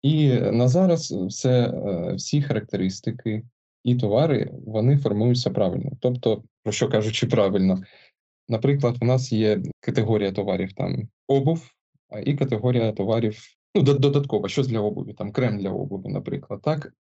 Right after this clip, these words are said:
І у кожного товару у Торксофт можуть бути характеристики. У Торксофт є стандартні характеристики, це, наприклад, там, колір, розмір і, і ще щось.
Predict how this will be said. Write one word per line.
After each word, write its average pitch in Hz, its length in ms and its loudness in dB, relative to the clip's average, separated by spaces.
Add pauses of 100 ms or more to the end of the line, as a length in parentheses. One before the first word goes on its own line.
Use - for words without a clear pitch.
І 180 240 2
у 127 300 -2
кожного 156 400 4
товару 127 540 2
у 117 100 0
Торксофт 123 640 -2
можуть 127 400 0
бути 120 280 0
характеристики. - 960 -2
У 123 80 -10
Торксофт 185 460 0
є 127 220 2
стандартні 107 600 0
характеристики, 139 800 0
це, 92 260 0
наприклад, - 460 -2
там, 85 180 -4
колір, 135 640 4 (220)
розмір 107 720 2 (320)
і, 90 80 -2
і 117 220 2
ще 87 220 0
щось. - 340 -4